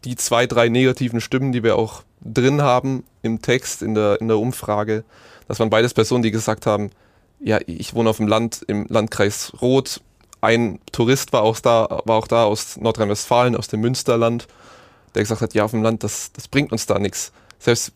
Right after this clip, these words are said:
wenn wir das Ticket hätten, da fährt keine Bahn, es fährt nur, wenn überhaupt,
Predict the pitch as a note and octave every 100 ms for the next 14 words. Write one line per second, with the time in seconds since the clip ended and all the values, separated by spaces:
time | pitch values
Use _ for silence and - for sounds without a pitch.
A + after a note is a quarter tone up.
0 | _ - B2 B2+ A#2 C#3 B2 - B2+ D3
1 | C3 - - A2 A#2+ - - A2+ G#2+ A2
2 | A2+ C#3 D3 _ - - - A#2+ A#2+ C3
3 | B2+ A#2+ A2+ _ _ _ - - C3 C3
4 | A#2 B2 A#2+ -